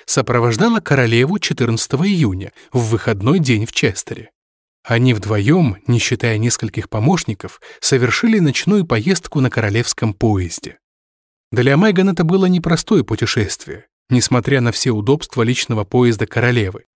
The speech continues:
персональные спальни, подушки принца Филиппа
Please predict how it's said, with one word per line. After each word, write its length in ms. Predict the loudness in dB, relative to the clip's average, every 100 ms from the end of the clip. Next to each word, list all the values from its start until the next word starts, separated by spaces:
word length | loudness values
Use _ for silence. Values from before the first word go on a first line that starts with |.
| _ _
персональные 640 | -4 0 0 0 0 -2
спальни, 680 | -4 -2 0 0 0 -2 -6 _ _
подушки 440 | -6 -2 -2 -2 -4
принца 420 | 0 0 0 -4
Филиппа 580 | -2 0 0 0 -2